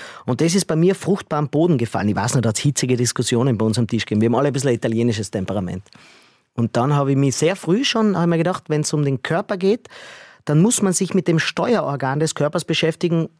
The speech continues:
also dem Gehirn. Und daher kommt mein sehr naturwissenschaftlicher Ansatz. Da wird nichts psychologisiert, sondern nur, was ist evidenzbasiert. Und dann habe ich natürlich mich auch für Musik interessiert. Ich habe dann Musik studiert, aber eigentlich ist die Körpersprache die durchgängige Vertikale in meinem Leben. Und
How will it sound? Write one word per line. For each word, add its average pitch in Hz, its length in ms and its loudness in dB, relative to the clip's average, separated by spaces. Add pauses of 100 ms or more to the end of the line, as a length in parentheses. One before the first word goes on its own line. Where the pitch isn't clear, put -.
(200)
also 135 240 -2
dem 135 160 2
Gehirn. 135 460 2
Und 151 180 -2
daher 170 240 0
kommt 170 240 -4
mein 147 140 0
sehr 165 320 0
naturwissenschaftlicher 131 1000 -2
Ansatz. - 540 -4 (340)
Da 123 100 0
wird 135 200 0
nichts 170 320 2
psychologisiert, 160 800 0
sondern 143 220 2
nur, 160 340 4
was 131 260 -2
ist - 320 -2
evidenzbasiert. 113 840 -2 (600)
Und 135 220 2
dann 139 220 2
habe 143 220 2
ich 139 140 2 (340)
natürlich 147 400 2
mich 135 140 2
auch 117 100 -2
für 160 100 0
Musik 147 360 0
interessiert. 151 480 2
Ich 143 40 2
habe 131 80 -2
dann 135 140 2
Musik 135 320 2
studiert, 143 400 2
aber 117 160 -2
eigentlich 147 420 0
ist 135 140 -4
die 127 60 -2
Körpersprache 127 600 -2
die 123 160 0
durchgängige 135 760 0
Vertikale 117 640 -2
in 127 140 0
meinem 120 300 2
Leben. 120 300 2
Und 120 240 0